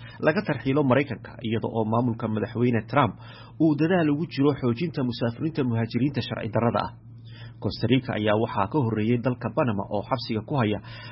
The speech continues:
dad la musaafurinayo oo u badan dad asal ahaan ka soo jeeda qaaradda Asia.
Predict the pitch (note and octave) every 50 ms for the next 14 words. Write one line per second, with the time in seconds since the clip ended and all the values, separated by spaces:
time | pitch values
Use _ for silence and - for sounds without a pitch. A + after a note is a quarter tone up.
0 | - - - F#3 F#3 - - E3 D3 C3+ C3+ B2 - - B2+ A#2 - C#3+ D#3 D#3
1 | A#2+ G#2 A2+ A#2+ A#2 A#2+ - A2+ A#2 - E3 D3+ A2+ B2+ A#2+ C3+ C#3 C#3 A#2+ -
2 | - G#2+ - A2+ - B2 G2 G2+ G#2+ B2+ C3+ C#3 - D#3+ B2+ - C#3 B2+ - -
3 | A2+ A2 A#2 A#2 - A2+ G#2+ A2 C3 A#2+ A2+ A#2 G#2+ - - - D#3 C#3+ A#2 -
4 | - G#2 F#2+